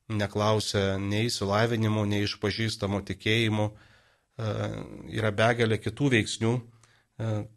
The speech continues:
kurie lemia, kad šita liga ar išsivysto, ar ne. Dar kartais girdimas priekaištas, kuris pasiekia ir mano ausis,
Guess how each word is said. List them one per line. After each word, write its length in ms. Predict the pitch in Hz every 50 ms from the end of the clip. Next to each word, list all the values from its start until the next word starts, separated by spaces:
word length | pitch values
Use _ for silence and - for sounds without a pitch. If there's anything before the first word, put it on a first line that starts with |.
| _ _ _ _ -
kurie 640 | 120 110 110 110 110 110 110 107 107 104 101 101 101 98 - _ _ _ _ _ _ _ _ _ _ -
lemia, 480 | 120 117 113 104 104 110 113 110 110 104 92 - - - - _ _ _ _ _ _ _ _ _ _ _ -
kad 120 | 107 - -
šita 200 | - - 113 104
liga 260 | 107 104 110 107 107 104 107 - - -
ar 160 | 98 107 107
išsivysto, 720 | 107 - - - 101 104 113 123 - - - 131 123 117 113 113 - _ _ _ _ _ _ _ _ -
ar 160 | 113 110 110
ne. 180 | 107 110 101 90 90 - - _ _ _ _ _ _ _ _ _ _ _ _ _ _ _ _ _ _ _ _ _ _ _ _ _ _ _ _ _ _ _ _ _ _ _ _ _ _ _ _ _ _ _ _ _ _ _ _ _ _ -
Dar 500 | 135 120 113 120 127 131 139 139 123 107 - -
kartais 580 | - - 113 110 107 104 - 113 107 101 101 101
girdimas 520 | 101 113 113 123 110 113 110 110 104 92 - -
priekaištas, 800 | 107 117 135 143 143 135 117 - - - 110 104 - - - - - - _ _ _ _ _
kuris 280 | - 107 110 104 - -
pasiekia 460 | - 113 107 - - 107 110 - 107
ir 80 | 98 101
mano 260 | 110 127 151 151 135 123
ausis, 460 | 120 - - - 131 123 - -